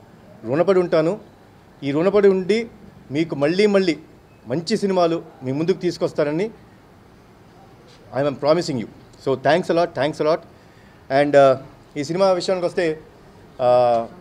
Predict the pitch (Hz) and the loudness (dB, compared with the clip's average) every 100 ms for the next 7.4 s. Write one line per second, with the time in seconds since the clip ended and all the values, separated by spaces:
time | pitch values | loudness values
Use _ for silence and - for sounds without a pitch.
0 | - - 147 147 170 175 170 156 147 160 | -20 -6 -4 -2 2 4 6 4 2 0
1 | 156 165 147 123 - - 135 151 151 131 | 2 0 2 -2 -8 -2 0 2 0 2
2 | 165 160 165 208 - - - - - - | 2 2 0 0 -6 -20 -20 -20 -20 -20
3 | - - 127 160 160 - - - - 135 | -14 -2 -2 0 -4 -6 -20 -10 -8 -6
4 | 151 143 117 131 143 165 185 - - - | -6 -4 -4 -2 -2 -2 -6 -12 -20 -20
5 | - - - - - - - - - - | -20 -20 -20 -20 -20 -20 -20 -20 -20 -12
6 | 131 165 185 160 127 135 - - 160 185 | -2 4 6 8 6 0 -16 -2 0 2
7 | 185 180 170 160 | 2 2 2 2